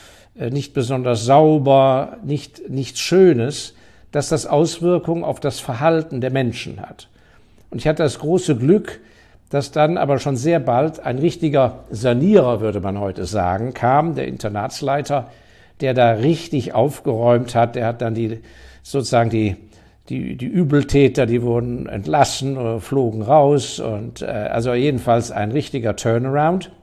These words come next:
Und auf einmal hingen wertvolle Bilder an der Wand.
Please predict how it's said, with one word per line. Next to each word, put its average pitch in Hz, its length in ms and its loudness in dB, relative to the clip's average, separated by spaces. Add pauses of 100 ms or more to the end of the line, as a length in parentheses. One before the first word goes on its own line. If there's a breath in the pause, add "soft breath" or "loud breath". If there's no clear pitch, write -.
(1160 loud breath)
Und 131 140 -2
auf 127 140 -2
einmal 127 380 4
hingen 113 400 0
wertvolle 110 440 -4
Bilder 151 380 4
an 127 120 -2
der 123 160 0
Wand. 117 540 -4